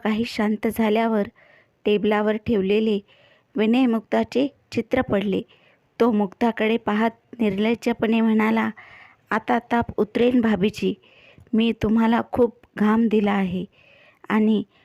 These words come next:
मुग्धाचे काही फोटो काढून त्याने तिला कपडे घातले. मुग्धा अजूनही हळुवारपणे ओरडत होती. राज अंथरुणावरून खाली उतरला आणि स्वतःला कपडे घालू लागला. तेवढ्यात त्याची नजर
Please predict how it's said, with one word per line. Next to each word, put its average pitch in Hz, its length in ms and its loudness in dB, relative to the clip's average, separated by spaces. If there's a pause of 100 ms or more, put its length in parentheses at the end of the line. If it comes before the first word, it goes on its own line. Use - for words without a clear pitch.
(220)
मुग्धाचे 208 720 -2 (380)
काही 220 320 2
फोटो 220 380 0
काढून 220 380 0 (560)
त्याने 214 320 2 (500)
तिला 233 220 2
कपडे 240 460 -2
घातले. 196 340 -4 (500)
मुग्धा 202 360 0 (140)
अजूनही 214 600 2 (220)
हळुवारपणे 220 800 0
ओरडत 202 420 -2
होती. - 300 -4 (580)
राज 208 280 -2 (140)
अंथरुणावरून 214 880 0 (540)
खाली 214 260 0
उतरला 214 400 0
आणि 208 300 -4
स्वतःला 208 420 -4
कपडे 214 360 -4
घालू 190 280 -2
लागला. 175 380 -4 (540)
तेवढ्यात 226 280 0 (100)
त्याची 208 260 -4
नजर 214 380 -4